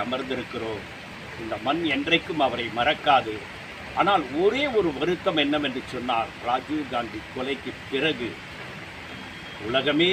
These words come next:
தமிழினத்தை தூற்றக்கூடிய ஒரு வரலாற்று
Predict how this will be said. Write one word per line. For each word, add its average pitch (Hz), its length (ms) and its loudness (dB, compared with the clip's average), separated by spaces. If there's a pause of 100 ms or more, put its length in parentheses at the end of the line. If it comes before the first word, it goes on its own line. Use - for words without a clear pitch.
(160)
தமிழினத்தை 147 680 2 (260)
தூற்றக்கூடிய 185 800 -2 (120)
ஒரு 123 100 -2 (100)
வரலாற்று 185 540 8